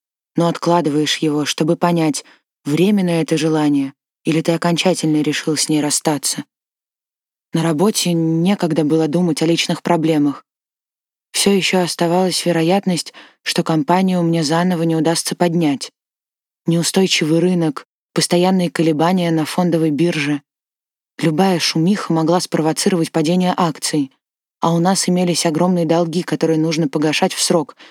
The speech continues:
чтобы не поднять волну паники. Вечером позвонила Таня.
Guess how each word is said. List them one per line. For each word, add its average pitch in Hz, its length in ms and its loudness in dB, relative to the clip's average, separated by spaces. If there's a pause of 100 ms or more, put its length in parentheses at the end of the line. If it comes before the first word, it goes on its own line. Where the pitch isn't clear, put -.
(140)
чтобы 160 280 -2
не 160 80 0
поднять 160 400 0
волну 165 320 0
паники. 143 540 -2 (920)
Вечером 180 360 0
позвонила 170 480 0
Таня. 139 460 0